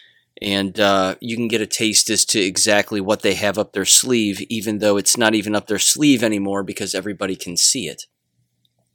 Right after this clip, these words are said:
So it reads as follows. Quote, "Dear parents and guardians and carers,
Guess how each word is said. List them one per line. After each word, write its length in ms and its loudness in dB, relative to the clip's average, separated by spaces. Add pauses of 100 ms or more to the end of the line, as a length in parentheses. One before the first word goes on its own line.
(160)
So 240 2
it 120 2
reads 360 2
as 320 0
follows. 800 -4 (680)
Quote, 640 0 (580)
"Dear 160 2
parents 480 2
and 140 -2
guardians 540 4
and 200 -4
carers, 800 2